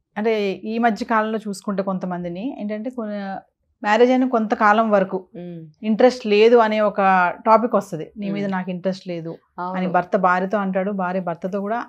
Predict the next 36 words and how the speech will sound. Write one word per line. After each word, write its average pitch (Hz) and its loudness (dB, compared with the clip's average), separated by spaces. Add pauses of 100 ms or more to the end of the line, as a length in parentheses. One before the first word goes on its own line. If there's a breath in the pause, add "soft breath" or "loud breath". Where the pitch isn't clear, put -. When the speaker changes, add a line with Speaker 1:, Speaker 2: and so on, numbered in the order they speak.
(100)
Speaker 1:
అనే 190 -4
సందర్భం 190 -4
Speaker 2:
మ్మ్. 190 -4
Speaker 1:
ఉంది. 180 -4
ఇంట్రెస్ట్ 190 -8
లేదు 196 0
అంత. 170 -4
Speaker 2:
మ్మ్. 180 -10
Speaker 1:
ఇంతకుముందు 190 -2
చాలా 180 0
హ్యాపీగా 185 -4
మాట్లాడుకున్నాము, 175 -6
కలిసాము, 175 -6
అంటే - -12
పెళ్ళికి 214 2
ముందు 196 0
Speaker 2:
అవును. 190 2
Speaker 1:
కలవడం, 185 0
ఇట్లా 185 -4
మాట్లాడుకోవడం. 175 -4
కానీ 196 -4
ఇప్పుడు 196 -4
ఏంటంటే 202 -6
ఇంట్రెస్ట్ 208 -6
పోయింది. 208 -2
కూర్చొని 202 -4 (240 loud breath)
మన 180 -2
ఇద్దరం 196 2
ఎంతసేపు 214 0
కూర్చొని 220 -4
మాట్లాడుకుంటాం, 190 -4
బోర్ 240 8
కొట్టేస్తుంది 190 4
అంటారు 160 -4
Speaker 2:
అవును. 170 -6
Speaker 1:
కొంతమంది. 185 -4